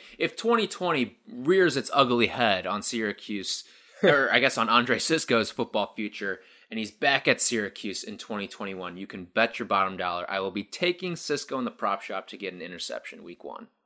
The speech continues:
Speaker 2: Right. So we'll have to add up the prop shop bets, and we'll always do that on Friday before the game. But anyway, the defense, as expected, was more developed than the offense. That's usually how it goes in camp. That's usually how it goes for every team. So no shocker there.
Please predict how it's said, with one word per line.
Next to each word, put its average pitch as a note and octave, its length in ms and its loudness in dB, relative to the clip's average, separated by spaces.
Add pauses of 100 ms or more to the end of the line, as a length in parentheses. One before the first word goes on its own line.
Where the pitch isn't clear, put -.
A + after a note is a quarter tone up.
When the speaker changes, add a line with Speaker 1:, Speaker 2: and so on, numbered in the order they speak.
(440)
Speaker 2:
Right. A2 500 2
So B2 520 4
we'll D#3+ 140 4
have B3 160 6
to E3 80 4
add D3 140 12
up C3+ 120 4
the B2+ 60 -4
prop A2+ 300 4
shop A2 300 2
bets, G#2 300 0
and A#2+ 240 -4
we'll C#3 80 6
always C3+ 460 6
do C3+ 160 2
that A2 240 6
on G2 120 -2
Friday G2 380 0
before G2 340 -8
the F#2+ 120 -8
game. G2+ 320 -6
But G3+ 120 2
anyway, D3 680 8
the D3+ 100 0
defense, F#3+ 880 4
as F#3+ 220 6
expected, D3+ 540 4
was C3 140 -4
more C3+ 200 4
developed G#2+ 460 0
than A2 120 -4
the G2 140 -2
offense. E2 440 -8
That's B2 280 2
usually D#3 400 4
how C3+ 180 8
it A#2 80 -2
goes G#2+ 240 0
in F#2 80 -8
camp. E3+ 460 6
That's B2 240 0
usually C#3 340 0
how A#2+ 200 2
it - 100 -6
goes A2+ 240 -2
for C3 160 -4
every C3 320 4
team. D#2 360 -10
So C3+ 380 2
no D#3+ 240 4
shocker D#3+ 480 4
there. A2+ 460 6